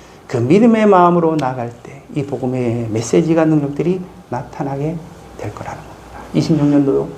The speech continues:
우리의 마음속에 그 마음들이 가득하고 하나님의 구원의 은혜가 이렇게 나타난 것들을 우리가 생각하면서 우리들의 삶의 순간순간마다 하나님과 동행하고 하나님이 원하시는 하나님의 이 신호는, 하나님의 이 뜻은,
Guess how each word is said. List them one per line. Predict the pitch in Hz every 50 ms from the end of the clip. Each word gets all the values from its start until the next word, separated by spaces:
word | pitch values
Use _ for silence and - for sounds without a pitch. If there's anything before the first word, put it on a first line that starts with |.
| - - - - - -
우리의 | 156 151 170 160 160
마음속에 | 151 135 135 143 139 139 143 139 143 139 135 139
그 | - 170 175 180 196 190 190 202 202 180
마음들이 | 156 120 117 127 131 135 135 131 135 135 135 131 127 -
가득하고 | - - - - 170 - - - - - - - - - - - - - - - - - -
하나님의 | - 214 214 220 220 220 214 214 214 214 - -
구원의 | 170 170 175 170 170 170 180 175 208
은혜가 | 202 185 175 170 170 160 165 -
이렇게 | - 247 254 254 240 247 247 233 214 202
나타난 | 190 165 170 175 170 170 156 147
것들을 | 143 139 143 - 139 127
우리가 | 123 127 131 127
생각하면서 | - - 208 208 202 202 - 170 147 139 131 135 185 190 170 139 - - - - - -
우리들의 | 185 190 220 220 220 214 220 208 208 202
삶의 | - 196 190 190 190 190 190 185
순간순간마다 | - - - 294 294 294 285 294 294 294 285 285 - - - 233 220 208 208 214 208 208 208 202 196 185 180 185 180
하나님과 | 170 175 185 180 180 175 156 151 151
동행하고 | 139 123 127 123 123 123 123 - - - - - - - - - - - -
하나님이 | - - 180 175 175 165 156 156 156 156 156 151 151
원하시는 | 139 135 175 196 208 208 208 - - 214 202 202 202 208 -
하나님의 | - - 208 202 190 190 180 170 156 151
이 | 139
신호는, | - - - 180 185 190 185 190 190 180
하나님의 | 180 208 208 208 202 208 202 196
이 | 196 196
뜻은, | - - 240 - - 262 240 233 240 247